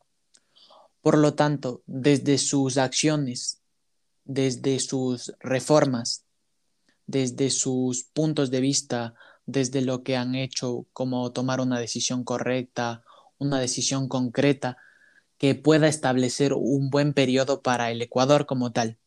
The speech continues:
Por lo tanto, considero que los presidentes sí han aportado desde sus errores algunas cosas. También han aportado desde sus, eh, momentos buenos otros puntos. Podría ser, eh,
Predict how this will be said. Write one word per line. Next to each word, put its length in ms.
Por 160
lo 160
tanto, 400
considero 600
que 240
los 240
presidentes 760
sí 220
han 120
aportado 800
desde 420
sus 220
errores 580
algunas 420
cosas. 460
También 320
han 120
aportado 480
desde 280
sus, 480
eh, 320
momentos 580
buenos 520
otros 340
puntos. 480
Podría 360
ser, 520
eh, 600